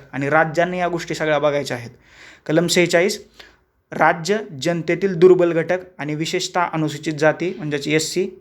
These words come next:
आणि अनुसूचित जमाती एसटी यांचे शैक्षणिक व आर्थिक हितसंवर्धन, educational and economic interest, विशेष काळजीपूर्वक करेल आणि सामाजिक अन्याय या व सर्व प्रकारचं शोषण यापासून त्यांचं रक्षण करेल.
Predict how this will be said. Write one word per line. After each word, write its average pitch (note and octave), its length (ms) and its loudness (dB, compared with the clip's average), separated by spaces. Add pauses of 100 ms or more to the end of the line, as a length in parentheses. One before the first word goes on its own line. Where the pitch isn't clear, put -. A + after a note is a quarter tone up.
(120)
आणि C#3 180 -2
अनुसूचित D3+ 380 0
जमाती D3 520 0
एसटी E3+ 320 -2 (500)
यांचे D#3+ 320 2
शैक्षणिक F3 500 0
व F3+ 80 4
आर्थिक D#3+ 420 0
हितसंवर्धन, D#3 720 -2 (100)
educational E3+ 640 -2 (100)
and D#3+ 240 0
economic E3 580 0
interest, D#3+ 460 0 (640)
विशेष G3 340 2
काळजीपूर्वक E3+ 640 0
करेल D3+ 260 -2
आणि D3 240 -6
सामाजिक D#3+ 600 0
अन्याय D#3 380 0 (240)
या D3 220 4 (180)
व D3+ 160 2
सर्व F#3 380 4
प्रकारचं D#3+ 460 0
शोषण E3 380 -2
यापासून C#3+ 460 -2
त्यांचं D3+ 280 -2
रक्षण F3 360 2
करेल. C3+ 200 -4